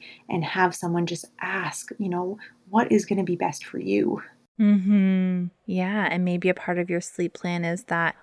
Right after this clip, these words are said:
Speaker 2: on weekends, partner's gonna bottle feed, whether with formula or pumped milk, so that you can get some rest. Or there's, there's just so many shades of gray, and that's why it is not a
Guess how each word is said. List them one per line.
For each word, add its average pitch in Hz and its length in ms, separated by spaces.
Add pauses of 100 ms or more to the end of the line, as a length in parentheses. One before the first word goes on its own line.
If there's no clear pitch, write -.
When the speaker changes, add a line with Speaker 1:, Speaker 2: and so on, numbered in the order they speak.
Speaker 2:
on 180 200
weekends, 190 720
partner's 175 480
gonna 175 720
bottle 180 300
feed, 196 480
whether 175 200
with 170 140
formula 180 500
or 165 200
pumped 185 320
milk, 185 180
so 196 140
that 185 140
you 180 340
can - 180
get 190 180
some 190 240
rest. 190 440
Or 175 120
there's, 170 320 (440)
there's 226 280
just 220 220
so 202 420
many 202 280
shades 180 440
of 175 280
gray, 175 400
and 175 180
that's 160 240
why 180 140
it 180 160
is 170 180
not 180 680
a 170 440